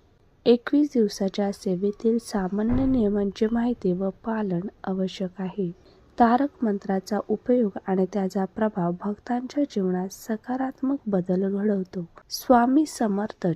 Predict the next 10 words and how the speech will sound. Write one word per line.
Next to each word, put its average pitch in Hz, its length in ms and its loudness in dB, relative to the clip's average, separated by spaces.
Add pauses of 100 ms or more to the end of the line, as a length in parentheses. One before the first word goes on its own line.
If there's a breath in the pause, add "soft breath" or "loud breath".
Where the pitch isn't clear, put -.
चरित्र 240 480 -2
सारामृताचं 202 1160 -2
नियमित 190 360 0 (140)
पारायण 196 600 0
भक्तीची 226 560 -4 (180)
उंची 190 380 -2
वाढवतो. 196 640 -4 (420 soft breath)
मांसाहार 208 720 2
व 190 140 -2
परान्न 233 600 0